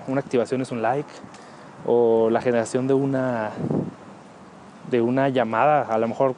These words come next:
creen que es awareness. O sea, ubicarlas en el sentido correcto, identificar por mes y por semana cuántas personas llegan y cuántas personas hay.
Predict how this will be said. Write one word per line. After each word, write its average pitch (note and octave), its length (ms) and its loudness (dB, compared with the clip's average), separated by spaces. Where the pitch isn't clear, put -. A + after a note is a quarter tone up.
creen C3 180 0
que B2+ 80 -6
es B2+ 140 -4
awareness. A#2 500 0
O C#3 80 -2
sea, - 0 -
ubicarlas F#3 500 0
en E3+ 140 2
el B2+ 60 -4
sentido C3+ 380 0
correcto, C3+ 440 -2
identificar C3+ 520 -2
por - 300 -2
mes D#3+ 400 -6
y B2+ 80 0
por - 240 0
semana D3+ 400 0
cuántas C#3+ 420 -2
personas C3 680 -6
llegan C3 400 0
y B2+ 60 -2
cuántas C3 300 -4
personas A#2+ 420 -6
hay. C3+ 160 2